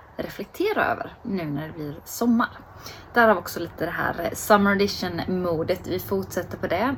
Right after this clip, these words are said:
Förra veckan var jag hemma i mina föräldrars växthus. Nu sitter jag ute vid våran, ehm, eh, humlebuska som håller på att ta över hela vår baksida.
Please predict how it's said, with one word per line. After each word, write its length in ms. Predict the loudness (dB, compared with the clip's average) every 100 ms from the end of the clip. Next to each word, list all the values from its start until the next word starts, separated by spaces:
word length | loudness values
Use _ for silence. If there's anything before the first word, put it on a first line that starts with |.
| -6
Förra 200 | -6 -4
veckan 240 | -4 -6 -8
var 100 | -6
jag 60 |
hemma 200 | -8 -8
i 60 | -8
mina 160 | -6 -8
föräldrars 360 | -6 -8 -8
växthus. 640 | -10 -10 -4 -2 -2 -8 -6
Nu 180 | -6 -4
sitter 260 | -8 -10
jag 80 | -8
ute 160 | -8 -12
vid 200 | -10 -10 -12 -16 -16 -18 -14
våran, 640 | -4 -2 0 -2 -4 -6 -6
ehm, 360 | -4 -4 -6 -8 -16 -20 -20 -20 -20 -18 -12 -10
eh, 160 | -10 0
humlebuska 800 | 4 6 4 0 -2 -4 -2 -2
som 140 | -2 -8
håller 140 | -10
på 160 | -6 -8
att 100 | -4
ta 100 | -2
över 640 | 0 0 -4 -4 -8 -10 -6
hela 260 | -4 -2
vår 320 | -4 -6 -8 -6
baksida. 520 | -6 -6 -4 -2 -2